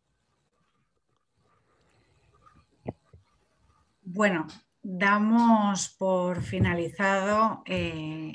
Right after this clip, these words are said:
esta mini capacitación, este abrebocas que nos ha dado, eh, Natalia. Para mí es un gustazo ver que hay un montón de gente inscrita, que hay un montón de gente que tiene un-, muchas dudas.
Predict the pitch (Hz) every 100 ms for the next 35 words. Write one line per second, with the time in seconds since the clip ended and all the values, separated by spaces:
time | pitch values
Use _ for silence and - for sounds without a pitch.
0 | - 175 - 185 180 196 214 196 165 151
1 | 143 139 165 160 147 147 151 143 - 180
2 | 190 180 - 170 160 156 156 185 185 190
3 | 185 190 - - 151 156 151 151 - 156
4 | 156 156 147 147 143 139 - - - -
5 | - - - 185 180 170 170 202 202 196
6 | 196 196 202 185 - 175 170 175 185 180
7 | 185 180 180 165 170 - 190 180 180 170
8 | 175 175 170 170 160 160 165 175 165 143
9 | 175 170 156 156 156 - 214 226 220 208
10 | 208 185 165 165 165 160 165 160 147 170
11 | 160 156 156 165 165 160 - 180 190 180
12 | 185 156 220 220 196 196 208 -